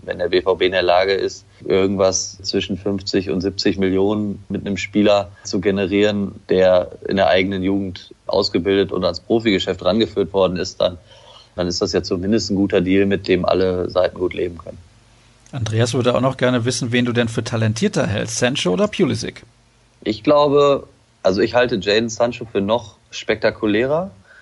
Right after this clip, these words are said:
Speaker 1: und im Gesamtpaket vielleicht auch für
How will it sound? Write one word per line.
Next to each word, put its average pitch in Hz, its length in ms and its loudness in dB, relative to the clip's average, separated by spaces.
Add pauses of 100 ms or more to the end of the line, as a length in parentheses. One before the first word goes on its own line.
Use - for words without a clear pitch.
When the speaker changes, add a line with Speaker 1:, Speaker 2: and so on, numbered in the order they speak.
(340)
Speaker 1:
und 110 400 -4
im 107 140 0
Gesamtpaket 127 920 2 (260)
vielleicht 110 380 0
auch 120 100 2
für 110 480 0